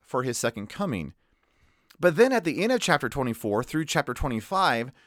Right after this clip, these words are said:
Jesus begins to give four parables, and they're almost a warning. I've been meditating upon this over the last few weeks, and it's just been deeply <laughs>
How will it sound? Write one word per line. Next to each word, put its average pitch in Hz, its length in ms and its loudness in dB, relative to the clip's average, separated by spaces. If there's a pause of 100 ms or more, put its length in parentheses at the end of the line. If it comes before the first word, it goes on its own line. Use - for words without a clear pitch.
(320)
Jesus 208 380 -4
begins 151 380 -2
to 156 80 -4
give 131 520 0
four 220 380 0
parables, 131 760 2 (800)
and 202 120 4
they're 202 60 4
almost 277 440 4 (400)
a 165 60 6
warning. 143 720 0 (1000)
I've 185 120 4
been 170 120 4
meditating 208 400 2
upon 143 300 2
this 131 260 -4
over 147 160 -4
the 123 60 0
last 131 300 4
few 143 220 -8
weeks, 120 400 -6
and 139 80 -4
it's 135 140 -2
just 226 140 -6
been 147 180 0 (100)
deeply 147 380 -2
<laughs> - 60 -12